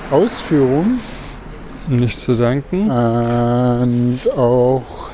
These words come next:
Speaker 1: dann wieder, ich glaube, wir sind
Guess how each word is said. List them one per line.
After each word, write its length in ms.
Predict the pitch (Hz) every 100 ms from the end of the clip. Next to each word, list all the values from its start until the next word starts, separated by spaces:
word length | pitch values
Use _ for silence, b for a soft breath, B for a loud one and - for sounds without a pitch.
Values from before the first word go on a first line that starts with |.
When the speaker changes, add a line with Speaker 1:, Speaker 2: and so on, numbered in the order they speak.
| -
Speaker 1:
dann 440 | 139 131 135 135 123
wieder, 600 | 131 131 123 120 123 127 - B B B B B - - - - - - - - - -
ich 180 | 147
glaube, 420 | 165 170 202 196 175
wir 140 | 175
sind 260 | 175 208